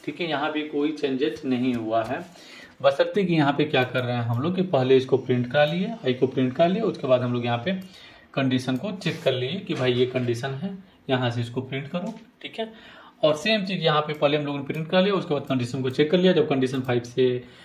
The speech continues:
छोटा हो रहा है तब तक ये print किया, और जैसे condition five से बड़ा हुआ इसको ये क्लोज कर दिया,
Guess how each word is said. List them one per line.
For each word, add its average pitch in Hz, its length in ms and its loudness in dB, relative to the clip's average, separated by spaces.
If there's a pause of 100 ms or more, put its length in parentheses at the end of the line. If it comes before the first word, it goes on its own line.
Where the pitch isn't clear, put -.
(160)
छोटा 139 240 4
हो 190 140 6
रहा 196 100 8
है 190 80 6
तब 147 160 -2
तक 131 140 -2
ये 131 60 4
print 175 300 -6
किया, 196 180 6
और 131 280 2
जैसे 156 220 0
condition 139 420 2
five 123 180 2
से - 140 -4
बड़ा 117 200 2
हुआ 120 240 0
इसको 131 260 -2
ये 127 100 4
क्लोज 120 320 0
कर - 140 -8
दिया, 113 220 -8